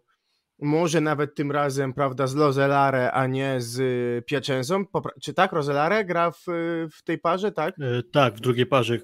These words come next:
Speaker 2: Knak Roselare
Speaker 1: No właśnie,
Speaker 2: i
Speaker 1: więc
Speaker 2: Piacenza.
Speaker 1: teoretycznie m-, może nawet taka sytuacja, że zobacz, ogrywają Modenę, Rosel-, Piacenza nie wraca, bo nie udaje im się powrócić zero trzy i ma przed sobą Skra perspektywę dwumeczu z Roselare, czyli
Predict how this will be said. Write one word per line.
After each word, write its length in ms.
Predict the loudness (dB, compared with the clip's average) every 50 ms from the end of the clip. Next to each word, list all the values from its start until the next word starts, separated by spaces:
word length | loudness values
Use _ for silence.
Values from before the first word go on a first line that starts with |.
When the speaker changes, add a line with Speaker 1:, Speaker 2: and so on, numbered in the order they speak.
| -10 -20 _ _ _ _
Speaker 2:
Knak 240 | -2 -2 -2 0 0
Roselare 320 | -2 -2 0 0 2 2
Speaker 1:
No 60 | 6
właśnie, 280 | 8 8 8 8 4 2
Speaker 2:
i 40 | 0
Speaker 1:
więc 120 | 0 -2
Speaker 2:
Piacenza. 180 | 4 4 4 4
Speaker 1:
teoretycznie 280 | 4 0 0 2 0
m-, 160 | 0 2 0
może 360 | 0 4 8 8 8 8 8 8
nawet 180 | 4 4 6 6
taka 180 | 4 4 4 2
sytuacja, 420 | 2 2 4 4 4 4 2 0
że 100 | 0 2
zobacz, 300 | 0 2 0 0 0 0
ogrywają 460 | -2 2 2 2 4 6 6 6 6
Modenę, 560 | 4 4 2 4 6 4 4 6 6 4 4 2 -2 _ _ -20 _ _ _ _ _
Rosel-, 600 | 4 4 4 4 2 0 0 -2 -6 -4 -4 -6 -6 4 6
Piacenza 400 | 6 6 8 6 4 4 4 4
nie 160 | 4 4 4
wraca, 500 | 4 6 8 8 8 8 4 2 -2 0
bo 280 | 2 2 2 2 2 0
nie 180 | -2 2 2 2
udaje 260 | 4 4 4 4 4
im 100 | 2 0
się 100 | -2 -4
powrócić 440 | -4 -4 -4 -4 -4 -6 -8 -10 -4
zero 280 | 0 0 2 2 0 -2
trzy 440 | -4 -6 -4 -2 0 0 0 0 -2 -6 _ _ _ _ _ _ _ _ _ _ _ _
i 120 | 0 2
ma 120 | 4 4 4
przed 220 | 4 0 -2 0
sobą 380 | 2 2 4 4 4 2 0 -2
Skra 220 | -2 0 0 2
perspektywę 580 | 2 0 -4 -2 -6 -8 -6 -6 -4 -4 -4 -4
dwumeczu 500 | -4 -4 -2 0 0 0 0 0 -2 -4
z 40 | 2
Roselare, 560 | 2 2 2 4 4 4 6 6 4 2 0
czyli 400 | 0 0 2 2 2 2 -2